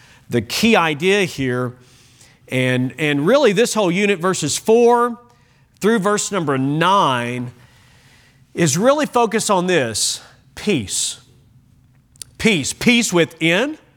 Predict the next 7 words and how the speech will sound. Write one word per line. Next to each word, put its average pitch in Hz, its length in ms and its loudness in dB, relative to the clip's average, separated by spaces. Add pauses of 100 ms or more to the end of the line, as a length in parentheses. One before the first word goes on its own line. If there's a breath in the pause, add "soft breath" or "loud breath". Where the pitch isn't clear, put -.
(160)
like 151 200 -2
within 165 320 0
us, 247 400 -6 (800)
uh, 120 180 -14
tranquility, 226 880 -2
peace, 226 800 -2 (680 soft breath)
um, 104 680 -2